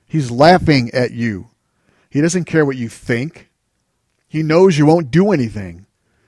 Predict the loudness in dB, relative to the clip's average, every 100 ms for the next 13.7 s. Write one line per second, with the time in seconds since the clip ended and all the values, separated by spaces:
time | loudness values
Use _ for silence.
0 | _ _ _ _ -6 2 4 6 6 4
1 | 2 -2 -6 -8 -8 -8 -2 0 0 -2
2 | -2 0 0 0 -2 -4 -10 -8 -4 -4
3 | -2 0 2 2 2 -2 -8 _ _ _
4 | _ _ _ _ _ _ _ _ _ _
5 | _ _ _ -6 -4 0 0 2 2 0
6 | -4 -2 -2 -6 -10 -16 -20 _ _ _
7 | _ _ _ _ _ _ _ _ _ _
8 | _ _ -12 -8 -6 -8 -10 -8 -8 -6
9 | -10 -12 -12 -12 -10 -6 -4 -4 -8 _
10 | _ _ _ 0 0 0 -2 0 2 2
11 | 0 0 -4 -2 -2 -2 -2 -4 -4 -4
12 | -4 -2 -2 -2 -2 0 -2 -4 -4 -4
13 | -4 -4 -4 -6 -6 -6 -6